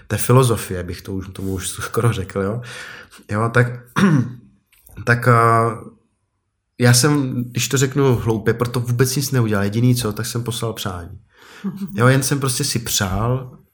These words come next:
Speaker 1: mít, a, větší prostory.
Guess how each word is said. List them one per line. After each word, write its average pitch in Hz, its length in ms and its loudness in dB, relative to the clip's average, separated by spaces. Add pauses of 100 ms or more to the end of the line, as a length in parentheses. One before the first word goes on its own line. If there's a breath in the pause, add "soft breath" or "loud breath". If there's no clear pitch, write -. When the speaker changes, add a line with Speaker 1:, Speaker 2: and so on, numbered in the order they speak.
Speaker 1:
mít, 117 500 -2 (800)
a, 104 180 -2
větší 104 280 -4
prostory. 90 560 -8